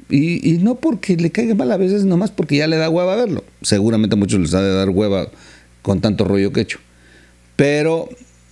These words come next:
eh, al mismo tiempo llegan nuevos. Así que bienvenidos a los nuevos. Gracias a los que estuvieron. Y seguramente muchos regresan, porque así pasa. Y luego otros que se suscriben,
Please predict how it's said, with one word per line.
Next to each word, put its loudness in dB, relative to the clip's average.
eh, 2
al 2
mismo 2
tiempo 0
llegan 2
nuevos. -4
Así -2
que 2
bienvenidos 2
a 2
los 2
nuevos. 0
Gracias 0
a 2
los 0
que -4
estuvieron. 0
Y 2
seguramente 2
muchos 0
regresan, 0
porque -2
así 2
pasa. -2
Y 4
luego 2
otros -4
que 0
se 0
suscriben, 0